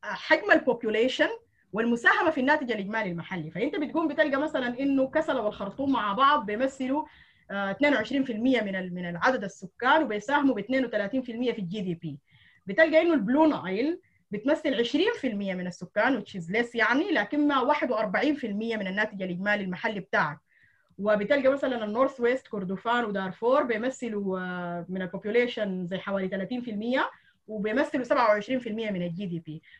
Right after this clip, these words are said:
وده بيرجعنا لنقطة مهمة. طبعًا في الجنوب برضو كان في الدراسة دي، لكن الجنوب الآن ما، إحنا ما معنيين به كتير يعني. لكن دي الولايات بتاعت السودان. لو تلاحظ إنه كردفان ودارفور وبلو نايل هي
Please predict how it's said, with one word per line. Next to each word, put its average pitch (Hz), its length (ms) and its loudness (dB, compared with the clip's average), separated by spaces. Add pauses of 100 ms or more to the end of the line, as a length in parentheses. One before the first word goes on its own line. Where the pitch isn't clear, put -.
وده 233 160 4
بيرجعنا 370 500 4
لنقطة 320 260 2
مهمة. 262 640 2
طبعًا 269 280 0
في 269 100 0
الجنوب 220 340 0
برضو 196 240 -2
كان 214 140 -2
في - 60 -10
الدراسة 196 420 -4
دي، 277 200 -4 (220)
لكن 240 500 0
الجنوب 208 360 -4
الآن 202 260 -2
ما، 196 280 -6
إحنا 208 180 -12
ما 208 60 -6
معنيين 180 320 -4
به 190 120 -4
كتير 185 320 -8
يعني. 170 220 -6
لكن 185 300 -4 (1000)
دي 220 160 0
الولايات 294 340 6
بتاعت 247 280 -4
السودان. 180 460 -6 (320)
لو 196 60 -2
تلاحظ 359 400 2
إنه 392 180 -4
كردفان 277 600 2
ودارفور 269 720 2
وبلو 247 400 2
نايل 208 420 -4
هي 302 120 4